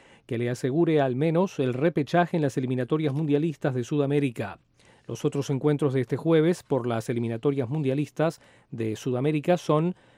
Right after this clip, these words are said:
Bolivia-Brasil, Argentina-Perú, Uruguay-Venezuela y Chile-Ecuador. Y desgarrada por la guerra civil, la Selección Nacional de Fútbol de Siria está unida ahora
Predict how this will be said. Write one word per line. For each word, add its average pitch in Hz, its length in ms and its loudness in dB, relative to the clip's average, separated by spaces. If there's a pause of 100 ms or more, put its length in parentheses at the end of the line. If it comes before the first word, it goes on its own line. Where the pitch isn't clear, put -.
(200)
Bolivia-Brasil, 143 1000 0
Argentina-Perú, 131 1000 -2
Uruguay-Venezuela 139 1000 2
y 156 80 0
Chile-Ecuador. 147 1200 2 (960)
Y 135 80 -2
desgarrada 165 560 4
por 156 120 4
la 139 120 4
guerra 160 260 4
civil, 156 320 -2
la 165 80 4
Selección 139 400 0
Nacional 143 300 0
de 143 80 4
Fútbol 151 320 2
de 127 80 2
Siria 160 580 0 (400)
está 147 400 2
unida 151 440 4
ahora 165 460 4